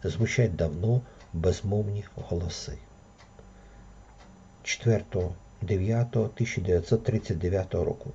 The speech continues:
Гадяч. Володимир Свінцінський. Загудів трамвай і зник поволі в місячному блиску за домами, як зникає в лісі за кущами звір високий з зіркою на чолі. Я один в провулку мовчазному,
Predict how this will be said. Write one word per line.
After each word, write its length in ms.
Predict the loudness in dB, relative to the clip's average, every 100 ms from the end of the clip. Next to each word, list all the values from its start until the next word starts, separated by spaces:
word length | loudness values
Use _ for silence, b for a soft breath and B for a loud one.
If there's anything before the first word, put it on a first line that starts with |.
| 0
Гадяч. 480 | 2 2 0 -8 -14 -18 -20 -20 -20 -4 -2 -2 -6 -4
Володимир 600 | 0 0 2 2 2 -2 -12
Свінцінський. 800 | -10 -10 -10 -14 -14 -16 -20 -20 -20 _ _ _ _ _ _ -20 b b _ _ _
Загудів 520 | -6 0 2 2 0 0
трамвай 600 | 4 4 4 2 -2 -2 6
і 100 | 6
зник 300 | 10 8 6
поволі 580 | 0 0 0 0 -2 -4 -12 2
в 60 | 10
місячному 600 | 10 10 2 6 8 10
блиску 480 | 8 6 6 4
за 140 | 6 6
домами, 540 | 8 8 6 4 0 -4 -12 b b
як 180 | 6 10
зникає 500 | 12 12 12 12 10
в 80 |
лісі 300 | 8 8 6
за 120 | 4 4
кущами 640 | 2 2 6 8 8 6 2 B 2
звір 340 | 8 8 8
високий 540 | 6 2 2 0 0 -4
з 80 |
зіркою 520 | 2 6 4 4 2 4
на 120 | 2
чолі. 360 | 2 0 0 -6 -12 -20 -20 -12 6
Я 140 | 10 10
один 300 | 10 8 6
в 40 |
провулку 540 | 6 6 8 6 8
мовчазному, 800 | 8 8 6 6 8 6 6 2